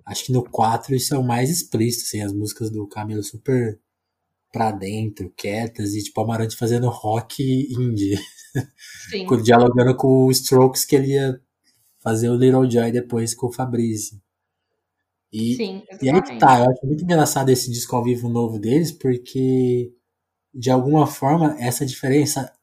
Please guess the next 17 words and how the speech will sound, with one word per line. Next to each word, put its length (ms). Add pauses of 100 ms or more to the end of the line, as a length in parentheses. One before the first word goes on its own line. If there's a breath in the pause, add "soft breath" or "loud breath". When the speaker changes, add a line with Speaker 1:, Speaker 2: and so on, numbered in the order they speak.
(140)
Speaker 1:
ainda 380
tá 240
lá, 200
assim, 340
eu 280
senti 540
isso, 100
assim, 180
a-, 200
as 160
versões 520
das 200
músicas 300
do 80
Amarante 440
são 220
tão, 360